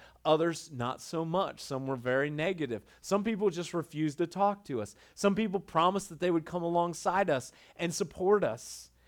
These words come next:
And, and many people did, but some of those people, they never did. And they would just keep saying, "We're gonna support you, we're gonna help you out, we're gonna be there."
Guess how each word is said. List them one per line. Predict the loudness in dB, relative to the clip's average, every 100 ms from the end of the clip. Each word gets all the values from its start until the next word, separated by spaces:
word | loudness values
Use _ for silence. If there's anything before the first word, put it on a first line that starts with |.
| -18
And, | -6 -6 -4
and | -4 0
many | 0 0
people | -6 -6 -8
did, | -2 0 0 -4
but | -10
some | -6 -4
of | -4
those | -6
people, | -8 -8 -8
they | -8 -8
never | -8 -8 -10
did. | -10 -18 _ _ _ -20 _ _ _ _ -20 _ _ _ _ _
And | -4
they | -2
would | -2
just | -6 -10
keep | -10 -10
saying, | -4 -2
"We're | 0
gonna | 0 -2
support | -6 0 2 2
you, |
we're | -2
gonna | -2
help | -2 0
you | 2
out, | 2
we're | 2
gonna | -4
be | -2
there." | -2